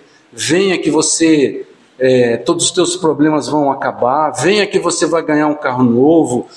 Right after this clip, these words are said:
venha que você vai ter isso, você vai ter isso, vai ter." Então, houve uma época que houve um evangelho de muita troca, e muita gente foi enganado por esse evangelho.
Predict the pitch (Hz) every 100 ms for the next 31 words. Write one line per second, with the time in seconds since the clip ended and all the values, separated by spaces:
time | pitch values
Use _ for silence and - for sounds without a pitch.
0 | - 131 190 202 190 170 - 175 165 -
1 | 151 175 - - 156 160 156 151 156 170
2 | - - 160 160 - - - 220 - -
3 | - _ _ _ _ - 180 190 190 156
4 | 170 190 - 196 - 185 185 190 180 160
5 | 151 139 147 185 156 156 220 233 226 -
6 | 165 160 - 107 - - _ _ - 196
7 | 208 226 269 277 269 202 147 160 165 185
8 | - 220 - - 202 226 226 226 190 196
9 | 220 180 170 151 - 131 131 123 113 98
10 | 98